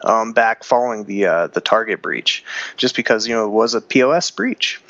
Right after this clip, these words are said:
and, um, a lot of our customers are retailers, and so one of the things we've been focusing on is looking at these P O S systems and seeing how we can track the log data from those. And so that was something where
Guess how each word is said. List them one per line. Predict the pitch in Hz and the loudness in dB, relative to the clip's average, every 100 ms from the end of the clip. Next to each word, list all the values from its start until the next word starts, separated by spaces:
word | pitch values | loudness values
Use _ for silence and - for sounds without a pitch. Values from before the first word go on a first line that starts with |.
| - | 0
and, | 127 131 123 | 2 2 4
um, | 120 110 107 | 2 2 -2
a | - | 0
lot | 156 190 | 2 2
of | |
our | 139 | 0
customers | - 160 - 135 117 110 | 2 0 0 -4 -2 0
are | 117 120 117 | 2 2 -2
retailers, | 156 - 87 69 50 - - - - - | -6 -2 0 0 -2 -4 -6 -10 -16 -2
and | 123 131 | -2 0
so | 180 | 2
one | 220 | 2
of | |
the | 190 | 2
things | 185 156 | 0 -2
we've | 143 | 0
been | 120 | 0
focusing | 113 165 - - 131 | 2 2 2 0 0
on | 113 110 110 117 - _ | 0 0 -2 -8 -14 _
is | - 131 127 117 | 2 2 2 -2
looking | 120 139 180 180 143 | -4 0 2 2 2
at | 127 127 123 - | 2 2 0 -2
these | 127 120 | -4 -4
P | - 156 | 0 4
O | 131 | 4
S | 113 | 2
systems | - 202 - 123 110 - | -2 -6 -2 -4 -2 -4
and | 120 123 | -4 -2
seeing | 156 143 | 0 -2
how | 139 135 | 0 0
we | 135 | 0
can | 131 127 | -2 -4
track | - 123 113 - | 0 2 0 -2
the | 117 | 2
log | 117 120 123 | 4 2 2
data | 107 104 | 0 -2
from | - 120 127 | 0 -2 0
those. | 104 52 - - - - - - - | -2 -2 -4 -8 -10 -10 -10 -4 -2
And | 139 | 2
so | |
that | 185 | 2
was | 220 | 2
something | - 165 151 139 | -2 -2 -2 2
where | 139 135 127 | 2 2 0